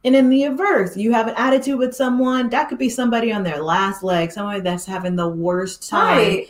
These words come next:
Speaker 1: and then they gotta deal with you in an attitude. So it's just, like, really think about how we interact,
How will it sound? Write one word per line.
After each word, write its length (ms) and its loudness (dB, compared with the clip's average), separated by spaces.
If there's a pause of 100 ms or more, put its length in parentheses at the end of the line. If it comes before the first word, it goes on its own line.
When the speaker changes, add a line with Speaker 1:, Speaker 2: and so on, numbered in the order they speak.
(140)
Speaker 1:
and 80 -4
then 60 2
they 100 2
gotta 200 0
deal 260 6
with 140 2
you 440 4
in 140 -2
an 100 0
attitude. 760 -2 (280)
So 280 4
it's 120 -2
just, 180 -4
like, 180 0
really 320 -2
think 260 -2
about 640 -2
how 180 -4
we 100 -2
interact, 720 -8